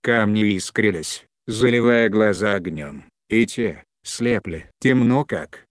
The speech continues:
подивился Константин быстрым сумерком. Не видно низги.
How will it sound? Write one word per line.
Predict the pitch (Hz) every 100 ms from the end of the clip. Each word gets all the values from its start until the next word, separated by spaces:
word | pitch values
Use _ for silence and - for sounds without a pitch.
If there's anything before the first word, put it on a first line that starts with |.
| _
подивился | - 107 98 92 92 - 135
Константин | 117 123 - 107 95 - 131 120
быстрым | 123 110 - 104
сумерком. | 104 - 104 107 101 - 85 76 - _ _ -
Не | 90 92
видно | 82 87 82 87
низги. | 85 90 82 92 98